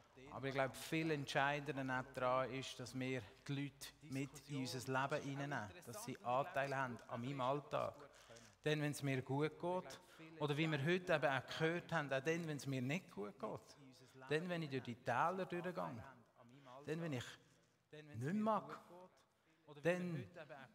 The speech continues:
wenn ich nicht weiss, was ich morgen mache, dann, wenn ich nicht mehr beten kann. Und dann merke ich in diesem Leben innen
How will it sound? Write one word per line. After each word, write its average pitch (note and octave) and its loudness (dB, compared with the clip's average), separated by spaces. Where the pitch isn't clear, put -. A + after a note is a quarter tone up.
wenn C#3 2
ich B2+ 0
nicht F#3 2
weiss, A3 6
was F3+ 0
ich G3 2
morgen G3+ 4
mache, G#3 2
dann, F#3 4
wenn B2+ -2
ich A#2+ 0
nicht D#3 2
mehr G3+ 2
beten - -10
kann. G#3 -4
Und D3+ -6
dann D3 2
merke F#3+ 2
ich - -8
in E3+ -2
diesem F3+ 4
Leben E3+ 4
innen B2+ 0